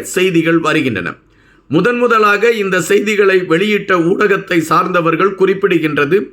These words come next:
அந்த வெடி சத்தம் கேட்டு சிறிது நிமிடத்தில் அங்கு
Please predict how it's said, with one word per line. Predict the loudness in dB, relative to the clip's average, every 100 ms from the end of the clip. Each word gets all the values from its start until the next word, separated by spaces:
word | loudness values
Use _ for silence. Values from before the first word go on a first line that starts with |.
| _ -20 -20 -4
அந்த | -2 0 0
வெடி | 0 0
சத்தம் | 0 -2 0 -2 0
கேட்டு | 0 0 -2 -6
சிறிது | 0 0 2 0
நிமிடத்தில் | 0 2 2 0 -2 -2 0
அங்கு | -2 0